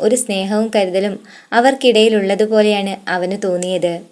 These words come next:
സ്റ്റഡി ടേബിളിന് മുകളിൽ ക്രയോൺസും വാട്ടർ കളേഴ്സും മറ്റു പുസ്തകങ്ങളുമെല്ലാം നിരത്തി വെച്ചുകൊണ്ട് കാർട്ടൂണിലെ മിക്കി മൗസിന് നിറം നൽകുന്നതിൻ്റെ തിരക്കിലായിരുന്നു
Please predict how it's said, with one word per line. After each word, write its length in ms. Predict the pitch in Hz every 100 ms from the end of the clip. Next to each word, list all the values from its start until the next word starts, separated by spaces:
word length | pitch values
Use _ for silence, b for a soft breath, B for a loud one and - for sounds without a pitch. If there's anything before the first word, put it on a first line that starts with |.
| _ _ _ _ _ _ _ _ _ _ _ _ _
സ്റ്റഡി 380 | - - 262 262 269
ടേബിളിന് 420 | 277 262 269 285
മുകളിൽ 320 | 277 247 254 254
ക്രയോൺസും 680 | - 214 202 214 214 254 214 214
വാട്ടർ 360 | 190 190 214 214
കളേഴ്സും 500 | 220 220 214 226 208 -
മറ്റു 240 | 262 262
പുസ്തകങ്ങളുമെല്ലാം 840 | 240 226 - 220 220 226 214 214 214
നിരത്തി 380 | 190 185 - 226
വെച്ചുകൊണ്ട് 480 | 208 214 196 196 190 - B B B
കാർട്ടൂണിലെ 560 | 254 254 262 262 262 277
മിക്കി 380 | 254 214 214 233
മൗസിന് 440 | 226 220 226 226
നിറം 280 | 208 190 196
നൽകുന്നതിൻ്റെ 560 | 208 196 208 202 208 214
തിരക്കിലായിരുന്നു 720 | 190 175 175 214 196 185 190